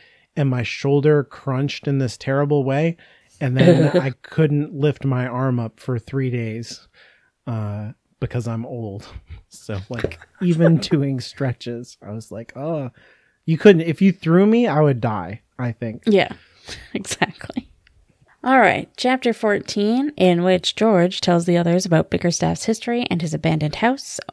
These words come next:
Speaker 2: and then Jack Carver interrupts by being murdered at the front door. The chapter right here is a bag of bones, I think?
Speaker 1: Yeah, I couldn't figure this out. I wasn't
Speaker 2: I,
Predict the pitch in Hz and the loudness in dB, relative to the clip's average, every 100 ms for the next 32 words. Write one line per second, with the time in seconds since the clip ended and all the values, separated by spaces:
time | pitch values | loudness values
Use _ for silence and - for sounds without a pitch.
0 | - 170 165 160 160 180 175 175 165 170 | -4 0 0 -2 0 0 2 0 -2 0
1 | 180 208 - - 214 220 226 - 190 190 | 0 -2 -6 -2 0 0 -4 -4 -4 -2
2 | 226 - - - - 156 165 165 175 180 | -2 -4 -10 -4 -4 0 0 0 0 0
3 | 170 180 196 220 220 - 170 175 180 151 | 0 -2 -2 -2 -4 -6 -6 -4 -4 -4
4 | 104 - - _ _ _ 196 196 233 254 | -6 -8 -14 _ _ _ -4 -2 0 0
5 | 277 220 220 214 214 180 175 170 - _ | 0 0 2 0 2 2 0 -2 -16 _
6 | _ _ _ - - 156 190 196 156 151 | _ _ _ -14 -10 -6 -2 -2 -2 -4
7 | 151 226 330 440 - 494 - 539 554 - | -4 -2 -4 -6 -4 -6 -4 -8 -10 -20
8 | - - _ _ _ _ _ _ 131 151 | -20 -20 _ _ _ _ _ _ 0 4
9 | 160 160 208 175 143 139 131 120 131 127 | 4 4 4 4 2 2 2 0 -2 -4
10 | 120 _ _ 117 123 127 123 120 - 208 | -6 _ _ -14 -8 -8 -6 -10 -6 -2
11 | 220 214 - | 0 2 0